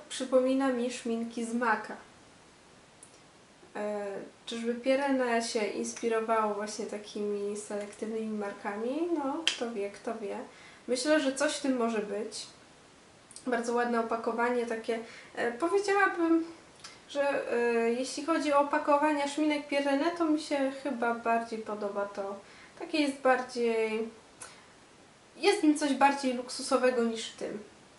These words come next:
E, bo nawet ten, ten otwieracz, że tak to nazwę, w poprzedniej pomadce lubią mi czasem wypaść i jakoś tak, e, jest to taki bajer, ale, e, jeśli chodzi o, o trwałość, to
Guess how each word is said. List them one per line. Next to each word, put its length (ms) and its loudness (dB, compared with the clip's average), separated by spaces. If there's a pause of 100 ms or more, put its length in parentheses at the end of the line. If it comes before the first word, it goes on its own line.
(340)
E, 280 2
bo 340 4
nawet 540 0 (220)
ten, 220 0 (1000)
ten 140 4
otwieracz, 600 4
że 80 -2
tak 240 -2
to 120 -2
nazwę, 440 0 (320)
w 40 -14
poprzedniej 420 -2
pomadce 460 4
lubią 320 4
mi 100 2
czasem 400 0
wypaść 520 -2
i 340 -8
jakoś 320 -10
tak, 180 -10 (880)
e, 160 0
jest 260 2
to 60 -2
taki 260 2
bajer, 460 10
ale, 540 8
e, 280 2
jeśli 460 -2
chodzi 380 2
o, 360 2 (300)
o 120 2
trwałość, 760 6
to 460 2